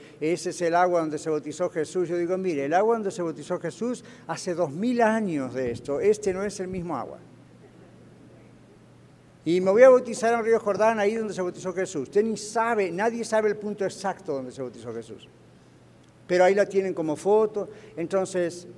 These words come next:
eh, la idea del misticismo es la idea de tener cuidado con no llegar a usar cosas aún sagradas, cosas de la Biblia,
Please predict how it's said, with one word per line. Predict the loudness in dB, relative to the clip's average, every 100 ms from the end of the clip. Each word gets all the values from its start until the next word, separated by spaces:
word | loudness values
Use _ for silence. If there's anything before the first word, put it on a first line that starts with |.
| -20 -20 -16
eh, | -8 0
la | 6
idea | 6 8 6
del | 6 4
misticismo | -2 -6 -10 -6 -4 -4 -2
es |
la | 0
idea | 0 2
de | 2
tener | 0 -4 -6 -4
cuidado | -4 0 2 2 -2
con | -4 -4
no | -2
llegar | 2 2 2
a |
usar | 0 -4 0 4 4 2 -2
cosas | -4 -2 -2 -4 -2
aún | -4 -4
sagradas, | -4 -2 0 2 2 0
cosas | -2 -6 -4 -4
de |
la | -4
Biblia, | -4 -4 -4 -2 -2 -2